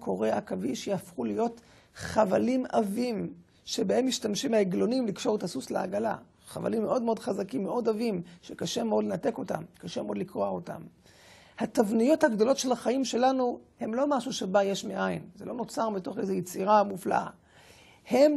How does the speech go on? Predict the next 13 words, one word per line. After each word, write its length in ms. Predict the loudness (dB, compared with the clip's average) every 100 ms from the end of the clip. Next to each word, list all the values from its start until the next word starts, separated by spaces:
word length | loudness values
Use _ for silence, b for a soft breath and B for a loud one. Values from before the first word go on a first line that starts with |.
| 0
תוצר 720 | -2 -2 2 4 6 6 4
של 200 | 0 -4
כל 400 | -6 0 4 4
הפעולות 600 | 2 0 0 4 4 2 -4
הקטנות 460 | -6 -6 -2 -2
שעשינו. 560 | 2 0 0 -2 -2 -2
כל 240 | 2 6
אותם 260 | 6 4 -2
קורי 260 | -2 2 2
עכביש 380 | 2 -2 -4 -8
קטנים 580 | 0 0 4 4 2 0 B _
מתלכדים 640 | -4 -2 -2 -2 0 2 4
ומצטרפים 800 | 2 -2 0 0 0 0 0